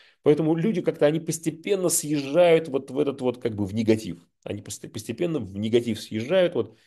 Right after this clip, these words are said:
И если вот дать им скатиться в этот негатив, Э, вот, э,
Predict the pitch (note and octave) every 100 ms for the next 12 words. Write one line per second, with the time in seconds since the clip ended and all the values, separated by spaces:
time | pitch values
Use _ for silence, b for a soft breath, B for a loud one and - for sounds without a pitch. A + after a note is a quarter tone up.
0 | b b _ _ C3+ C3+ C3 - A2 D3+
1 | E3+ D#3+ D#3 C3 E3 D#3+ C#3 - D3 D3+
2 | - C#3 A#2+ A#2+ A#2+ B2+ F3+ A3+ _ _
3 | _ - G#2 G#2 F#2+ F#2